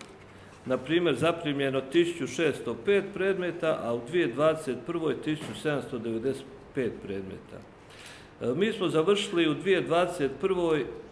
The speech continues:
dvije tisuće osamsto devedeset osam predmeta i ostalo nam je na rješavanje tri tisuće petsto sedamnaest predmeta u dvije dvadeset drugoj godini.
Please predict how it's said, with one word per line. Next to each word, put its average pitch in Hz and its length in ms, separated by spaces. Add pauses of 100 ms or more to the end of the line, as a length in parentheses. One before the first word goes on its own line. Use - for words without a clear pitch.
(120)
dvije 175 280
tisuće 180 380
osamsto 135 420
devedeset 135 520
osam 135 340
predmeta 151 720 (420)
i 123 140
ostalo 160 440
nam 139 220
je 135 80
na 156 180
rješavanje 147 800 (500)
tri 170 320
tisuće 170 460
petsto 147 340
sedamnaest 127 640
predmeta 123 640
u 151 120 (120)
dvije 135 200
dvadeset 113 560
drugoj 104 280 (120)
godini. 73 340